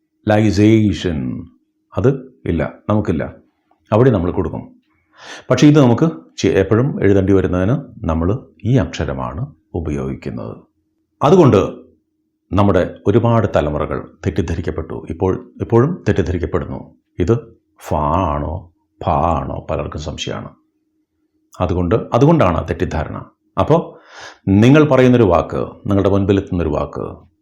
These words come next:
നിങ്ങൾ ഉച്ചരിക്കുന്ന വാക്ക്, അത് മലയാളമാണെങ്കിൽ, അതിൽ ഈ അക്ഷരമുണ്ടെങ്കിൽ, അത് എപ്പോഴും ഫ എന്നായിരിക്കും. ഓക്കെ, ഒന്ന് പറഞ്ഞേ, ഫ, ഫ എന്ന് പറയണ്ട,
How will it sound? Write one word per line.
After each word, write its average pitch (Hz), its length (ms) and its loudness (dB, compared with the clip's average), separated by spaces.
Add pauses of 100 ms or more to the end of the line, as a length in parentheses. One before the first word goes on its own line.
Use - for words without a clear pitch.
(260)
നിങ്ങൾ 95 240 0
ഉച്ചരിക്കുന്ന 92 420 -2
വാക്ക്, 67 340 -6 (400)
അത് 95 120 -2
മലയാളമാണെങ്കിൽ, 90 1120 0 (280)
അതിൽ 123 520 0 (120)
ഈ 139 140 4
അക്ഷരമുണ്ടെങ്കിൽ, 71 960 -4 (200)
അത് 87 220 -4 (380)
എപ്പോഴും 64 720 -6 (540)
ഫ - 60 0 (360)
എന്നായിരിക്കും. - 680 -12 (760)
ഓക്കെ, 127 180 0 (340)
ഒന്ന് 98 120 0
പറഞ്ഞേ, 120 240 4 (1160)
ഫ, - 60 -2 (1120)
ഫ - 60 4
എന്ന് - 840 -6
പറയണ്ട, 67 300 -8